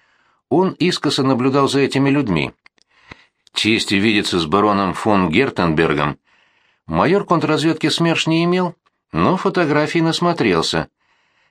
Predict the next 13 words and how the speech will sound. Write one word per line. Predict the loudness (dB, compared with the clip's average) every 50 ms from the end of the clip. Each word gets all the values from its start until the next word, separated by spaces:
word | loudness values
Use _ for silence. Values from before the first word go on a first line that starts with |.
| _ _ _ -2
Этот | -2 0 0 2 0 2
бывший | 2 2 0 0 2 0 0
офицер | 2 2 0 -2 0 0 0 2 2
австро-венгерской | 0 -2 -2 -2 0 0 2 0 2 2 0 0 0 -2 -2 0
армии | 0 0 0 0 -2 -2 -4 -6 -10 _ _ _ _ _ _ _ _ _ -10
занимал | -6 -2 0 0 0 2 2 0 0 0
какой-то | -2 -2 0 0 0 2 0 -2
пост | 0 0 0 0 0 0 -4 -10 _ _ _ _ _ _ _ -6
в | -2 0
вооруженных | 2 2 2 2 0 0 0 0 -2 -2
силах | -2 -2 0 0 0 -2 0 0
Веймарской | 2 2 2 0 -2 -4 -4 -2 -2 0
республики. | 0 -2 0 -2 -2 0 0 -2 -4 -2 -2 -4 -4